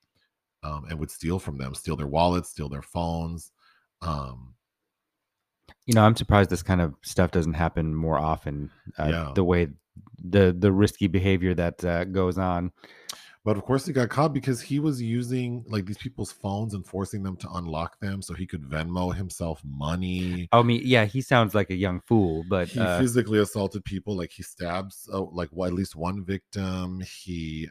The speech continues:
Speaker 1: uh, he was doing it at hotels, like, ho-, hotels by the L A X airport.
Speaker 2: See, that, that, that blows my mind
Speaker 1: Where,
Speaker 2: because
Speaker 1: where you know there are
Speaker 2: the,
Speaker 1: cameras,
Speaker 2: well, there are cam-,
Speaker 1: right? I
Speaker 2: but
Speaker 1: mean
Speaker 2: also as the victim, not to victim shame or seem, like,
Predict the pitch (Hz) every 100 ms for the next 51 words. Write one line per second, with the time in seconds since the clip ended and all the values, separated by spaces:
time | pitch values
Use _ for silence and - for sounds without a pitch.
0 | 80 78 73 71 53 - 110 117 107 82
1 | 104 107 95 82 - - 90 98 101 101
2 | 104 - - 85 80 _ _ _ - -
3 | 104 - 104 - 104 101 90 85 85 82
4 | 92 87 85 - - - 95 104 - 107
5 | 107 156 135 147 135 135 156 131 131 160
6 | 127 101 95 90 85 85 78 82 92 123
7 | 123 120 127 127 156 151 120 - 131 160
8 | 180 131 135 - - 139 131 135 123 143
9 | 147 180 - 156 160 160 160 165 170 135
10 | 123 123 104 101 123 - 113 98 92 110
11 | 123 123 - 85 92 - 90 - 90 85
12 | 85 - 90 - _ _ - 175 156 165
13 | _